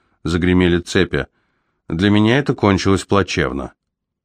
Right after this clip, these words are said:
Джануччи выглядела удивлённой, даже, кажется, раздражённой, словно я требовал извинений. Она взяла птицу и положила её обратно в карман. «Знаешь ли ты, что случится, если твои соплеменники убьют дочь главного изобретателя Гитабрии?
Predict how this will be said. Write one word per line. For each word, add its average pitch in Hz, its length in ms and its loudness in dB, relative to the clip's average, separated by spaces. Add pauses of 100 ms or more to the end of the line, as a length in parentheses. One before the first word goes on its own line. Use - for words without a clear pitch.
(300)
Джануччи 101 480 0
выглядела 120 480 0
удивлённой, 113 640 0
даже, 101 320 0
кажется, 110 520 -2
раздражённой, 95 840 0 (400)
словно 92 400 0
я 92 140 4
требовал 95 480 2
извинений. 92 640 0 (400)
Она 123 180 2
взяла 101 300 2
птицу 156 400 -2
и 110 40 2
положила 90 460 0
её 120 240 2
обратно 104 380 -2
в - 60 -8
карман. 95 440 0 (800)
«Знаешь 120 500 0
ли 165 100 2
ты, 147 340 0
что - 240 -2
случится, 107 560 -4
если 80 280 -2
твои 98 280 0
соплеменники 95 800 -2
убьют 98 500 0
дочь 107 400 0
главного 95 480 0
изобретателя 92 640 -2
Гитабрии? 82 720 -2